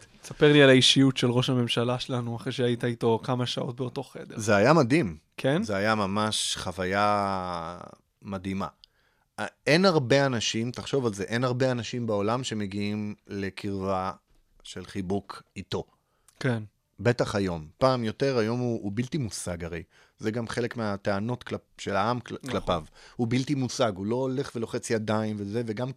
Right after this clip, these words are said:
Speaker 2: כשכן, זה נראה מתנשא, ויש מיליון מאבטחים. ואני שמתי עליו את היד, וזה היה, זה היה מאולתר. ש-
Speaker 1: זה שאתה שמת עליו את היד?
Speaker 2: כן.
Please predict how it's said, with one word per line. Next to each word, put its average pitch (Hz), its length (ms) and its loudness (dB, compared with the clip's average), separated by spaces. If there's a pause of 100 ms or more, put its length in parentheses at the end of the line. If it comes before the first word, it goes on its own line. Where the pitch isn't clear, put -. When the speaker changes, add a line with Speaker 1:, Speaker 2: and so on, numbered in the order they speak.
Speaker 2:
כשכן, 160 400 -2
זה 113 100 -6
נראה 120 160 -2
מתנשא, 135 520 -8 (360)
ויש - 180 -8
מיליון 135 360 6
מאבטחים. 110 520 0 (400)
ואני 127 140 -6
שמתי 160 360 4
עליו 147 140 8
את - 100 0
היד, 123 300 2
וזה 104 140 -4
היה, 120 140 -2 (200)
זה 107 160 -4
היה 120 180 2
מאולתר. 127 560 2 (580)
ש- 160 120 -8
Speaker 1:
זה 185 140 4
שאתה 190 160 -8
שמת 180 260 0
עליו 170 160 -2
את 170 80 -8
היד? 165 140 2
Speaker 2:
כן. 160 280 4